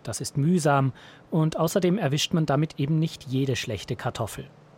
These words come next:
Das soll sich ändern und so erforscht das Unternehmen gemeinsam mit Fraunhofer-Wissenschaftlern neue Methoden,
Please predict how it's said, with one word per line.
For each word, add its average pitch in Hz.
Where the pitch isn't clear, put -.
Das -
soll 151
sich 165
ändern 143
und 135
so 196
erforscht 156
das -
Unternehmen 151
gemeinsam 151
mit 143
Fraunhofer-Wissenschaftlern 147
neue 170
Methoden, 139